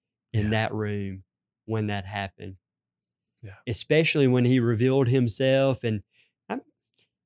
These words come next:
Speaker 1: you know, there's, of course, there's Judah right there.
Speaker 2: Mm-hmm.
Speaker 1: But some of the other ones who are at the back, when he said, "It's me,
Speaker 2: Mm-hmm.
Speaker 1: it's your brother, I'm Joseph."
Speaker 2: <laughs>
Speaker 1: They just,
Speaker 2: Uh-oh.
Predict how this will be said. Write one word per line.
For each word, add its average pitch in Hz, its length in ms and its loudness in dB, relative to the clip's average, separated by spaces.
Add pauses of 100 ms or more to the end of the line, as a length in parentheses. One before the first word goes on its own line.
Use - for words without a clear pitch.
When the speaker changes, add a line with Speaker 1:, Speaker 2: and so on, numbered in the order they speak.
(180)
Speaker 1:
you 165 240 -4
know, 180 100 -2
there's, 117 160 -2
of - 100 -10
course, 156 240 -2
there's 117 220 -2
Judah 139 560 2
right 135 400 0
there. 131 520 0 (140)
Speaker 2:
Mm-hmm. 107 280 -4 (180)
Speaker 1:
But 147 160 0
some 196 240 4
of 165 80 6
the 151 160 6
other 175 260 6
ones 147 300 4
who 156 140 4
are 151 100 6
at 151 160 4
the 131 80 0
back, 147 440 2 (160)
when 151 100 2
he 180 80 8
said, 170 300 4 (380)
"It's 202 220 6
me, 220 360 6 (220)
Speaker 2:
Mm-hmm. 170 240 4
Speaker 1:
it's 220 160 8
your 240 140 10
brother, 226 640 8
I'm 208 200 8
Joseph." 226 480 8
Speaker 2:
<laughs> 175 260 -12 (460)
Speaker 1:
They 151 200 10
just, 170 220 8
Speaker 2:
Uh-oh. 170 200 0